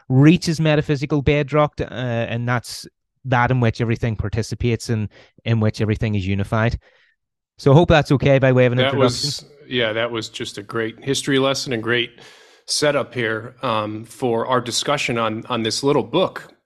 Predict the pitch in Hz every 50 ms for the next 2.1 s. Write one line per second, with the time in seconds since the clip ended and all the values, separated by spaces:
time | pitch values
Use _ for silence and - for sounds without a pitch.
0 | _ - 123 113 110 110 113 120 110 107 104 - - 120 107 104 104 101 101 -
1 | 127 110 104 110 123 113 110 107 107 110 151 156 139 120 107 95 - - - 123
2 | 117 117